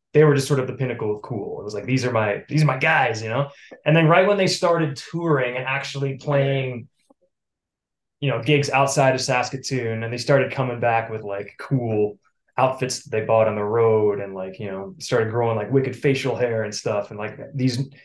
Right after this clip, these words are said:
they had these new original songs they'd written that I hadn't heard yet and stuff because they were progressing as a band. Meanwhile, I was, like, you know, seventeen, eighteen, working as a short order cook or at a C D store, just sort of, like,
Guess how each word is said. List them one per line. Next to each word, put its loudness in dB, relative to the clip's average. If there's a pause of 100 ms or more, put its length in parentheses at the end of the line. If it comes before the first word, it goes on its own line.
they 2
had 6
these 4
new 8
original 4
songs 2
they'd -2
written 0
that -2
I -2
hadn't -6
heard -2
yet -2
and -8
stuff -6
because -8
they -2 (120)
were -10 (220)
progressing 2
as -4
a -4
band. -2 (340)
Meanwhile, 0
I 2
was, 0
like, -8 (640)
you -14
know, -8
seventeen, -4
eighteen, -2
working -2
as -4
a -6
short -2
order 0
cook -2
or -4
at -6
a -4
C -6
D -8
store, 0
just -8
sort -6
of, -6
like, -6